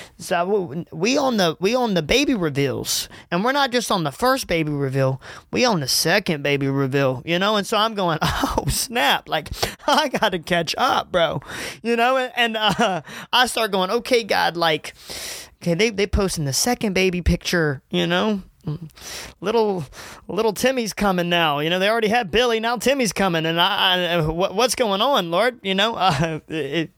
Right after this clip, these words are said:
it, uh, do you see me? Um, um, if, did you forget me?" You know? And so, uh, it's interesting,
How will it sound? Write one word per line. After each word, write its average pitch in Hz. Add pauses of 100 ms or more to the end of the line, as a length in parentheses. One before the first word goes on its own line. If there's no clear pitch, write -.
it, 147
uh, - (240)
do 147
you 151
see 254
me? 349
Um, 185
um, 170
if, 165
did 170
you 165
forget 185
me?" 294 (340)
You 240
know? 269
And 220
so, 208 (460)
uh, 180 (800)
it's -
interesting, 247